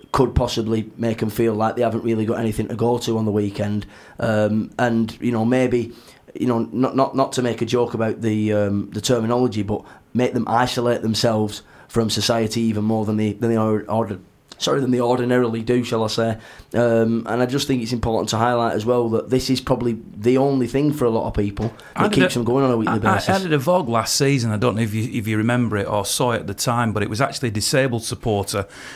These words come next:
Speaker 2: and I followed his day. I went to his house,
Speaker 1: Mm-hmm.
Speaker 2: I met him and his wife. We, we, we, it was very difficult physically for him to get into,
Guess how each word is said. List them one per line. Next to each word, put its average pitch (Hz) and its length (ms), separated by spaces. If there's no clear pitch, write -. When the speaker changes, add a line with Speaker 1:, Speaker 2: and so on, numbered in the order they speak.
Speaker 2:
and 117 100
I 113 60
followed 147 400
his 113 280
day. 117 540
I 131 60
went 127 260
to 123 100
his 113 160
house, 127 300
Speaker 1:
Mm-hmm. 120 140
Speaker 2:
I 110 100
met 117 140
him 123 220
and 113 80
his 101 140
wife. 107 520
We, 120 200
we, 123 200
we, 120 240
it 120 160
was 110 120
very 127 240
difficult 120 480
physically 120 560
for 110 140
him 110 260
to 107 120
get 117 140
into, 107 380